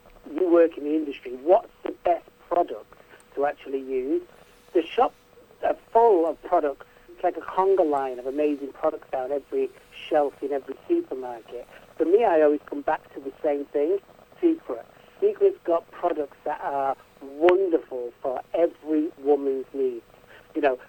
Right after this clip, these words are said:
there's the new Invisible Spray collection. It's not available until mid-July, but it's perfect for people on the go. It's got the patented fade-resistant scent technology, which actually works by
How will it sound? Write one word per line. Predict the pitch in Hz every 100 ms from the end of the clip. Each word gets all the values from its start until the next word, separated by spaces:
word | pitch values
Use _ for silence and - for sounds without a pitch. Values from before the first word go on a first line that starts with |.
| - -
there's | 147 -
the | 160
new | 156 160 175 185 180
Invisible | 160 170 151 147 151 -
Spray | - 175 175
collection. | - 147 139 - - 117 - - -
It's | 160 -
not | 175 175
available | 151 170 185 170 151
until | 135 - 143
mid-July, | 143 135 - 139 156 170 127 113 - - -
but | 160
it's | 320 - - -
perfect | 202 208 208 - 135 - -
for | 139
people | - 156 151 143 143
on | 139
the | 131
go. | 135 120 - _ - - -
It's | 160 156
got | 160
the | 151
patented | 139 - 185 190 - 180 - 160 156 -
fade-resistant | 175 175 151 147 156 - - 135 - -
scent | 165 - -
technology, | 156 - 131 123 113 120 113 120 - - - -
which | 165 175
actually | 190 - 160 156
works | 151 180 185 - -
by | 143 135 135 135